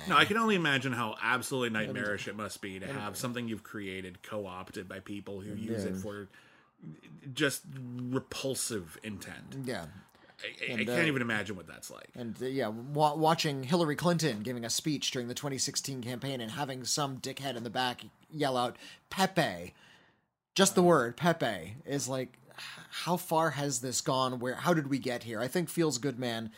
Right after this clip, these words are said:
Speaker 2: lets us know how we got here
Speaker 1: Okay.
Speaker 2: in, in a, in a way that I think a lot of other films have, have not necessarily been willing to delve into.
Speaker 1: We're, we're gonna be,
Speaker 2: Mm.
Speaker 1: over time, and as we start getting a little bit of distance,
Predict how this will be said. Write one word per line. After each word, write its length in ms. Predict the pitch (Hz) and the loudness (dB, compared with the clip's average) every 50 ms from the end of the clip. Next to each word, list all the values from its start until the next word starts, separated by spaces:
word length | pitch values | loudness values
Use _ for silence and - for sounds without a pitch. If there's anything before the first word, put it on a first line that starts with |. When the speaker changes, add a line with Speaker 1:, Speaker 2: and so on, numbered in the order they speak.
| - - - _ _ _ _ _ - - | -18 -20 -20 _ _ _ _ _ -4 0
Speaker 2:
lets 200 | 190 220 220 - | 2 4 6 6
us 160 | 214 180 170 | 6 8 8
know 140 | 180 160 131 | 6 6 6
how 220 | - 127 139 135 | 4 0 0 0
we 280 | 135 107 113 110 98 95 | 0 -2 -4 -8 -10 -8
got 280 | - 113 101 87 73 71 | -6 -6 -4 -4 -6 -8
here 560 | - - - 71 64 65 67 - - 101 101 - - - - - - - | -10 -14 -14 -14 -14 -14 -12 -12 -12 -12 -12 -14 -16 -18 -18 -18 -14 -8
Speaker 1:
Okay. 80 | - 139 | -6 -6
Speaker 2:
in, 100 | 131 110 - | -6 -4 -2
in 140 | 135 143 135 | 0 0 2
a, 140 | 127 117 101 - - | 0 0 -2 -4 0
in 100 | 151 151 | 2 4
a 80 | 151 | 4
way 300 | 147 139 147 143 139 135 | 6 6 6 6 4 4
that 120 | 120 127 120 | 2 2 2
I 40 | 123 | 0
think 200 | 123 - 147 131 | 0 0 -2 -2
a 40 | 127 | 0
lot 380 | 127 123 123 120 117 117 120 117 | 0 0 2 2 2 2 2 0
of 100 | 113 101 | 0 -2
other 280 | 113 113 110 110 110 | -2 -2 -2 -4 -6
films 500 | 101 - 120 113 107 107 104 104 104 - - | -6 -4 -4 -4 -2 -2 -4 -4 -4 -4 -4
have, 320 | 113 104 95 82 - - - | -4 -6 -8 -8 -12 -10 -10
have 120 | 117 90 107 | -8 -6 -6
not 260 | 110 101 92 92 - _ - - _ - - 151 139 | -6 -6 -8 -10 -14 _ -20 -20 _ -20 -18 -16 -12
necessarily 760 | 135 135 123 - 113 - - 123 117 113 107 104 98 101 101 | -4 0 2 2 2 2 0 -2 -2 -4 -6 -6 -8 -8 -10
been 400 | 98 101 117 110 101 98 98 95 - _ _ _ _ _ _ _ _ _ _ _ _ _ _ _ _ _ _ _ _ _ - | -10 -8 -8 -8 -6 -6 -8 -10 -12 _ _ _ _ _ _ _ _ _ _ _ _ _ _ _ _ _ _ _ _ _ -8
willing 600 | 175 160 151 151 165 175 156 180 220 214 196 185 | -6 -6 -6 -4 -2 4 8 10 12 12 10 10
to 100 | 156 170 | 8 4
delve 420 | 147 120 - 147 127 127 120 92 110 | 4 4 4 4 4 2 0 -2 -4
into. 300 | 107 107 110 107 98 98 - - - | -4 -4 -4 -6 -8 -10 -12 -10 -2
Speaker 1:
We're, 260 | 139 143 160 190 208 | 2 6 6 6 6
we're 180 | 165 156 175 185 | 6 4 4 6
gonna 200 | 196 226 220 208 | 6 6 6 4
be, 640 | 180 156 151 147 139 131 127 123 120 117 113 107 110 117 | 4 4 4 4 6 6 4 4 2 0 -2 -4 -4 -6
Speaker 2:
Mm. 100 | 101 92 | 0 2
Speaker 1:
over 200 | 131 131 110 113 | 2 2 2 0
time, 600 | - - - 113 110 104 104 101 95 92 87 85 - | -4 -4 -2 -2 -2 0 -2 -2 -4 -4 -6 -8 -6
and 120 | 104 110 | -2 -2
as 160 | 113 110 98 | 0 0 -2
we 100 | 104 113 104 | -2 -4 -4
start 300 | - - 127 117 110 92 | -4 -2 -2 -2 -2 -2
getting 300 | - 117 110 107 104 98 | -2 -2 0 -2 -2 -4
a 60 | 98 | -6
little 420 | 98 98 107 110 120 120 117 113 | -6 -6 -4 -2 0 0 0 0
bit 140 | 107 101 101 | 0 -2 -4
of 100 | 95 92 | -4 -4
distance, 640 | 87 95 90 - - 87 82 78 76 - - - - | -6 -6 -8 -8 -8 -12 -12 -14 -12 -10 -10 -10 -10